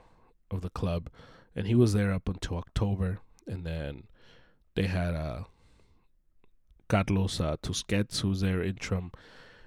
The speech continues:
and then they finally elected, uh, Joan Laporta, who's still the, the president of, of Ra-, of, uh, Barcelona. And Ronald Koeman came in, and Ronald Koeman is this no-nonsen-, no-nonsense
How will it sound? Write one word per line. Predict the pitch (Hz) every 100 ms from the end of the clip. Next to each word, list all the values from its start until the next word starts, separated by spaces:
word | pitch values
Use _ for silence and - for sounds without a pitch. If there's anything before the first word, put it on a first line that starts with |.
| -
and | 110
then | 107
they | 107
finally | 101 110 110 101 98
elected, | 98 95 - 95 90
uh, | 85 80 87 - - -
Joan | 107 98 92
Laporta, | 87 98 90 - 82
who's | - 87
still | - 98 82
the, | 76 69 - - - - - - -
the |
president | - 113 104 87 73 - - - - -
of, | 95 87 76 62 - - - - _ -
of | 101 92
Ra-, | 90 87
of, | - 82 - -
uh, | 78 71 -
Barcelona. | 90 - 80 78 107 - - - - - - - - - - _ _ -
And | 131
Ronald | 143 190 214 -
Koeman | 160 156 143
came | - 139 104
in, | 92 95
and | 101 92
Ronald | 113 113 110
Koeman | 117 113 110 104
is | 98 98
this | 95 - - - - -
no-nonsen-, | 113 120 110 107 - 110 110
no-nonsense | 110 110 113 101 104 101 - 104 101 98 - - -